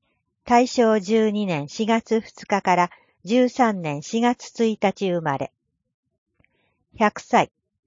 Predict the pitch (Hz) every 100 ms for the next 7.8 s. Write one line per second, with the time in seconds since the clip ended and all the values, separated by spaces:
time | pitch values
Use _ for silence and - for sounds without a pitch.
0 | _ _ _ _ - 233 254 - 240 214
1 | 196 196 214 214 160 135 _ _ - 233
2 | 254 - 240 - - - 208 196 185 185
3 | _ _ _ - 202 - 247 165 131 _
4 | - 233 254 - - 240 233 - 202 -
5 | 190 180 147 139 - _ _ _ _ _
6 | _ _ _ _ _ _ _ _ _ _
7 | _ _ _ _ - 208 175 180